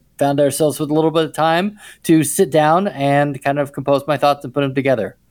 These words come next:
Most importantly, it's a lot of the same conversations that I seem to have over and over when I go into restaurants. Eh, the same sort of, "Oh, you ha-, you had to terminate somebody? Well,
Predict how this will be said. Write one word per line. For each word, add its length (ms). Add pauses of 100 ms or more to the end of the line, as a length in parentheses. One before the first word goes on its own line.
(300)
Most 220
importantly, 720 (440)
it's 320
a 80
lot 300
of 100
the 80
same 240
conversations 680
that 120
I 100
seem 260
to 80
have 320
over 440
and 100
over 480 (300)
when 140
I 100
go 260
into 200
restaurants. 800 (580)
Eh, 200 (100)
the 200
same 500
sort 260
of, 380 (300)
"Oh, 180
you 260
ha-, 160 (300)
you 100
had 160
to 60
terminate 440
somebody? 380
Well, 420